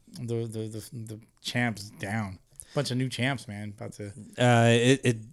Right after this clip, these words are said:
Speaker 2: it sucks.
Speaker 1: Yeah.
Speaker 2: It sucks.
Speaker 1: Yeah, I, I'm sure you were
Speaker 2: I
Speaker 1: stressed
Speaker 2: wanted
Speaker 1: out
Speaker 2: to
Speaker 1: all
Speaker 2: beat
Speaker 1: week.
Speaker 2: John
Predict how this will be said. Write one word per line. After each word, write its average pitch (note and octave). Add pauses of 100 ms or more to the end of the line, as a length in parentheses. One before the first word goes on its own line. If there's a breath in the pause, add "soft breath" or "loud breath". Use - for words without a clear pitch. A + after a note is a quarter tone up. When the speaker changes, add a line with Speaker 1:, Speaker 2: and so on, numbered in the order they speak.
Speaker 2:
it A#2+
sucks. - (460)
Speaker 1:
Yeah. G2
Speaker 2:
It -
sucks. E2+
Speaker 1:
Yeah, A2+
I, D3
I'm E3
sure F3
you D3+
were C#3
Speaker 2:
I C3
Speaker 1:
stressed C3+
Speaker 2:
wanted D3
Speaker 1:
out -
Speaker 2:
to C#3+
Speaker 1:
all -
Speaker 2:
beat C3+
Speaker 1:
week. G#2+
Speaker 2:
John A2+